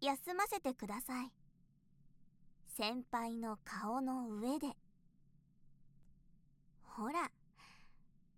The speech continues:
ゆっくり私の足が降りてきます。匂いが濃くなっていく。息が詰まるような、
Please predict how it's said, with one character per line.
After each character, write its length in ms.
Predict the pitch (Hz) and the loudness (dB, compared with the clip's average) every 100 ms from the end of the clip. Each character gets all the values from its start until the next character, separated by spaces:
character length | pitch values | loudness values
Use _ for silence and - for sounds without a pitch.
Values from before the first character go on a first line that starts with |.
| - | -6
ゆ 180 | 254 294 | 0 0
っ 40 | - - | -2 -6
く 140 | 370 392 | -2 2
り 180 | 370 | 2
私 420 | 247 247 302 294 311 | 2 2 0 0 0
の 220 | 320 311 | 2 2
足 240 | 311 339 | 2 0
が 320 | 320 294 214 | 2 4 4
降 60 | 220 | 2
り 140 | 320 | 2
て 140 | 339 320 | 2 0
き 160 | - | 0
ま 220 | 233 226 247 | 0 0 -2
す。 220 | - - - - - - - - - - - - - - - - | -4 -8 -16 -20 -20 -20 -20 -20 -20 -20 -20 -20 -20 -20 -20 -6
匂 460 | 233 220 233 269 294 | -2 2 2 4 4
い 80 | 285 | 4
が 240 | 247 208 - | 2 0 -4
濃 160 | 294 320 | -4 0
く 180 | 370 | 2
な 160 | 339 277 | 4 2
っ 60 | 254 | 0
て 240 | - 254 | 0 0
い 80 | 240 | -2
く。 240 | - 262 - - - - - - - - - - - - - | -8 -12 -12 -20 -20 -20 -20 -20 -20 -20 -20 -20 -20 -10 -2
息 300 | 285 - 294 | -2 2 4
が 120 | 254 | 4
詰 300 | 220 - 247 | 2 -2 0
ま 140 | 262 | 2
る 160 | 294 285 | 2 2
よ 140 | 247 | 2
う 60 | 240 | 0
な、 260 | 220 214 | -2 -4